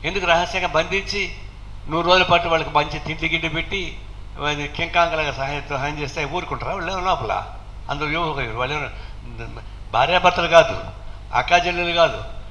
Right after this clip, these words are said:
అన్నదమ్ములు కాదు, ఎక్కడి నుంచి వచ్చినటువంటి యువత, యువత ఊరికెందుకుంటారు బాగా తిన్న తర్వాత? కాబట్టి ఇట్లాంటి పిల్లల్ని చెడగొట్టేటువంటి పద్ధతి బిగ్ బాస్.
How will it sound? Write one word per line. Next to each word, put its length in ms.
అన్నదమ్ములు 500
కాదు, 420
ఎక్కడి 300
నుంచి 120
వచ్చినటువంటి 920
యువత, 260
యువత 640
ఊరికెందుకుంటారు 640
బాగా 200
తిన్న 260
తర్వాత? 500
కాబట్టి 200
ఇట్లాంటి 580
పిల్లల్ని 360
చెడగొట్టేటువంటి 540
పద్ధతి 460
బిగ్ 220
బాస్. 340